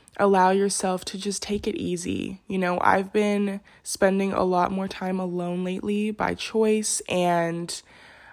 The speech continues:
um, it's been necessary because during the spiritual awakening, you kinda just need more time with yourself to,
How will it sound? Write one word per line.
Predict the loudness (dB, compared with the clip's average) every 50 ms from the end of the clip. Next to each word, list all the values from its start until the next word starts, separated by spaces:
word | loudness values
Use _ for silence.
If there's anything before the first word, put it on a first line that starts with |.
| -6 _ 4
um, | 6 6 8 6 6 4 2 0 -4 2
it's | 4 4 4 4 2 2
been | 4 4 4 6
necessary | 4 2 0 0 -2 -2 -2 2 2 4 4 2
because | 2 -2 -2 0 2 2 2 2 0
during | 0 0 2 2 0
the | 0
spiritual | -2 0 0 0 0 0 0 0 0
awakening, | 2 2 0 0 0 -2 -2 -2 -2 -2 -4
you | -6
kinda | -6 -4 -2 0 0 0 0
just | -2 -4 -4 -4
need | -4 -4 -4
more | -2 -2 -4 -4
time | -6 -6 -6 -4 -2 0
with | -2 -2 -2 -4
yourself | -4 -4 -2 -2 -2 -2 -2 -4 -6
to, | -8 -4 -2 0 0 0 0 -2 -4